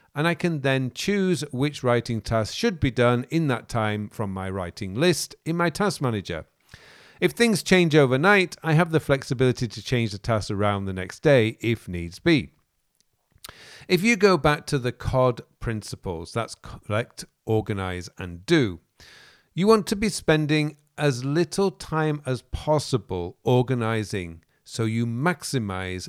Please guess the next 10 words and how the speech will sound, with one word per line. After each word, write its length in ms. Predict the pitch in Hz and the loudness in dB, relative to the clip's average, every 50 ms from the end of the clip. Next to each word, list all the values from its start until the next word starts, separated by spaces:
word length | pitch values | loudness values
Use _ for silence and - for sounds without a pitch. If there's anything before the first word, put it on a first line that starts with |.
| - _ | -14 _
your 200 | - 110 104 101 | -8 -6 -6 -6
doing 420 | 98 95 - 113 113 110 98 98 98 | -6 -4 -2 0 0 0 -2 -4 -8
time. 360 | - - 87 73 76 - - _ _ _ _ _ _ _ - - - - - - | -10 -10 -10 -10 -10 -14 -18 _ _ _ _ _ _ _ -20 -20 -20 -8 -2 2
I'm 140 | 160 190 | 2 2
collecting 420 | 190 - 202 196 165 - 170 170 151 | 4 6 6 6 6 4 0 -2 0
tasks 320 | - 156 147 143 143 - | 2 2 2 2 2 2
in 100 | 147 131 | 0 0
my 180 | 123 123 113 110 | 0 0 0 -2
task 360 | - - 120 113 104 - - | -2 -2 -2 -2 -2 -2 -2
manager 360 | 110 104 101 92 - 107 98 | -2 -2 -2 -2 -4 -6 -8